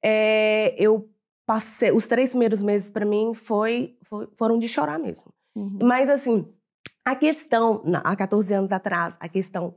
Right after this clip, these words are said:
Speaker 1: burocrática, digamos que ela era mais célere. Por
Speaker 2: Uhum.
Speaker 1: exemplo, eu vi com visto de estudante e com quinze dias, né, acho que nem isso, eu já tinha tudo,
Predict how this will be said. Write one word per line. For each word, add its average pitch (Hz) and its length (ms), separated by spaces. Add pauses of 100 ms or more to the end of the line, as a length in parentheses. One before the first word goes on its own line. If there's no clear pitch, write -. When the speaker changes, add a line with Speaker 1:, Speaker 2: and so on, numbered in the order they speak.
(120)
Speaker 1:
burocrática, 180 1300
digamos 180 500
que - 100
ela 175 180
era 175 380 (300)
mais 165 240
célere. 151 600 (400)
Por 214 120
Speaker 2:
Uhum. - 60
Speaker 1:
exemplo, 180 280
eu 175 40
vi 180 140
com 180 200
visto 175 340
de 165 80
estudante 175 680 (440)
e 185 560
com 247 200
quinze 320 540
dias, 208 840 (520)
né, 262 100
acho 330 140
que 339 60
nem 392 220
isso, - 240 (520)
eu 285 180
já 277 180
tinha 277 420
tudo, 196 800